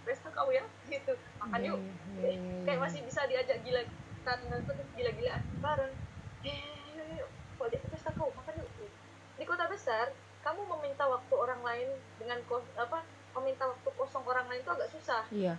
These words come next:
Speaker 1: Karena mereka udah punya agenda untuk waktu kosong itu sendiri. Untuk membeli waktu kosong, jadi untuk meminta waktu kosong orang,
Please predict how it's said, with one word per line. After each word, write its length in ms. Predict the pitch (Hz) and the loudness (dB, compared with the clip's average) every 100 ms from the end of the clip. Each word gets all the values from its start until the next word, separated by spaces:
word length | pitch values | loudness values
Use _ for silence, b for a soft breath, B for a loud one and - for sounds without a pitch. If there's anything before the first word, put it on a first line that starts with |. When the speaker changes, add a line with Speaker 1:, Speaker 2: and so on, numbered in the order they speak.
| - - - - - - - - - | -2 -16 -18 -18 -18 -18 -18 -18 -4
Speaker 1:
Karena 160 | - 359 | 2 2
mereka 260 | 359 415 | 2 0
udah 320 | 403 392 349 | 0 2 0
punya 240 | - 285 262 | 0 0 0
agenda 340 | 262 254 523 302 | 4 4 4 2
untuk 180 | 554 480 | 2 0
waktu 180 | - 494 | -2 -2
kosong 240 | 466 254 | -2 -2
itu 160 | - 494 | -2 -2
sendiri. 380 | 494 466 523 494 - - - - - - - - - - - - - - - - - - | -2 -2 0 0 -2 -6 -4 -4 -4 -4 -6 -6 -10 -14 -12 -12 -10 -6 -6 -6 -12 -4
Untuk 260 | - 311 311 | 2 2 2
membeli 380 | 330 302 285 349 | -2 0 0 4
waktu 320 | 294 - - - | 4 4 -2 0
kosong, 320 | 247 254 240 - | 0 0 -2 -4
jadi 240 | 208 247 | 2 2
untuk 300 | 269 285 277 269 | 4 0 0 0
meminta 300 | 262 254 262 | 0 -2 -2
waktu 220 | 247 - | -4 -6
kosong 300 | 247 233 220 | -10 -8 -8
orang, 240 | 202 185 | -4 0